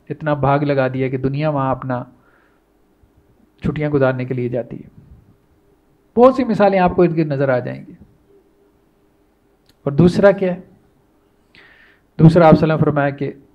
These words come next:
اولاد اپنے والدین کی نافرمان ہو جائے گی۔ ان تلد الامۃ ربتہا،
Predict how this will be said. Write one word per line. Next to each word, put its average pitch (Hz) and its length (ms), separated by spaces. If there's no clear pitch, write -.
اولاد 147 300
اپنے 139 260
والدین 123 440
کی 123 120
نافرمان 120 540
ہو 104 140
جائے 76 140
گی۔ - 200
ان 143 160
تلد 147 300
الامۃ 151 380
ربتہا، 131 640